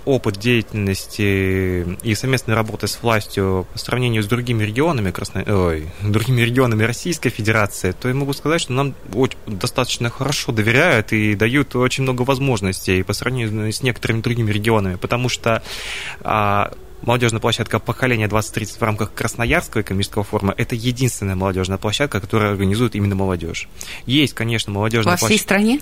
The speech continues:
Speaker 1: Да, есть молодежная площадка в рамках, э, того же самого Питерского международного экономического форума, но ее организует Росконгресс.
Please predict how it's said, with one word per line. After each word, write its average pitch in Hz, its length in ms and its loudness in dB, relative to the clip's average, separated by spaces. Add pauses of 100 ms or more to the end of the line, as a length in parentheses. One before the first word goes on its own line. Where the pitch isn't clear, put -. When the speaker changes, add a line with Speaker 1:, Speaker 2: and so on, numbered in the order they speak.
(100)
Speaker 1:
Да, 123 200 2
есть 135 220 0
молодежная 160 420 2
площадка 151 460 0
в 117 60 0
рамках, 127 420 0
э, 110 800 2 (640)
того 139 140 4
же 135 60 0
самого 131 240 2
Питерского - 420 -2
международного 113 480 2
экономического 113 400 -2
форума, 156 440 2
но 131 220 2
ее 131 340 2
организует 107 460 2
Росконгресс. 104 640 0